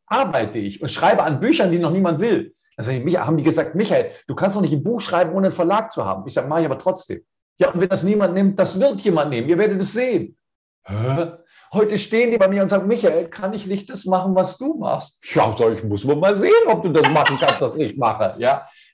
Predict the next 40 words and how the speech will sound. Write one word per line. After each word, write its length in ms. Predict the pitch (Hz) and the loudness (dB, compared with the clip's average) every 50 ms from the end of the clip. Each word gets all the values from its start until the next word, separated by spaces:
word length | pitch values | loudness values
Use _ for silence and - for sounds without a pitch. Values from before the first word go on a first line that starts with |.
| - | -6
Ja, 440 | 120 123 170 185 170 139 - - - - | -2 0 0 0 0 -2 -4 -10 -10 -6
das 180 | - 151 151 165 | -4 -4 -4 -4
ist 140 | 170 - - | -6 -4 -2
immer, 520 | - 170 185 175 170 165 151 - - 123 127 170 160 - - - | -2 0 2 2 2 2 0 -2 -6 -8 -8 -8 -6 -4 -4 -2
am 160 | - - 175 165 | -2 -2 -2 -2
Anfang 380 | 170 202 220 196 233 202 180 | -2 -2 0 0 0 0 0
ist, 100 | 175 196 | -2 -2
sieht's 200 | - 196 175 - | 0 0 -2 -2
immer, 200 | 175 165 - - - _ - | -2 -4 -6 -6 -10 _ 0
wenn 160 | 143 170 170 | 0 0 2
einer 200 | 185 214 214 202 | 2 0 0 0
keinen 260 | - - 202 226 226 | 0 0 0 0 2
Erfolg 420 | 214 196 - 175 185 190 202 196 - | 2 0 0 0 0 0 0 0 -2
hat, 180 | 151 143 127 | -4 -4 -4
sieht 180 | - 160 180 165 | -4 -6 -6 -4
man 120 | 165 156 | -4 -2
immer 180 | 160 170 170 - | -2 0 0 0
aus 180 | 139 165 151 - | 0 -2 -2 -2
wie 60 | 147 | -2
der 160 | 131 127 - | -2 -2 -2
Obertrottel. 640 | 123 107 110 101 - - - - 92 - - - - _ | -2 -4 -4 -4 -6 -8 -10 -10 -10 -10 -12 -20 -12 _
Ja? 260 | - 113 135 190 196 - - _ - | -2 0 0 -2 -4 -8 -14 _ -2
Wenn 140 | 131 165 190 | 0 2 2
man 140 | 190 185 | 4 4
dann 160 | 170 165 156 143 | 2 2 2 2
Erfolg 480 | 120 107 120 135 165 220 381 - - | 0 0 0 0 2 2 0 0 0
hat, 200 | 233 226 - - - | 0 0 0 0 -2
dann 180 | 135 156 180 180 | -2 0 0 0
sagen, 380 | 165 202 202 208 208 180 143 | 2 2 2 0 0 -4 -4
dann 160 | - 113 110 | -4 -4 -4
wird 120 | 123 139 - | -4 -4 -2
man 100 | 180 175 | -4 -4
auf 80 | - | -2
einmal 280 | 175 170 180 175 165 143 | -2 -2 0 0 0 0
wahrgenommen. 380 | 135 127 127 123 117 110 110 107 | 0 0 0 0 -2 -4 -4 -6
"Ach 120 | 95 - - | -8 -8 -8
so, 320 | - - - 139 120 - - | -8 -6 -4 -4 -4 -4 -2
guck 320 | - 320 349 349 - - | 2 2 2 2 0 -6
mal. 300 | 214 202 175 147 131 - - - - - - _ | -4 -2 -2 -2 -2 -4 -10 -18 -20 -20 -12 _
Ja, 320 | - 143 156 156 - - | -2 0 0 0 -2 -6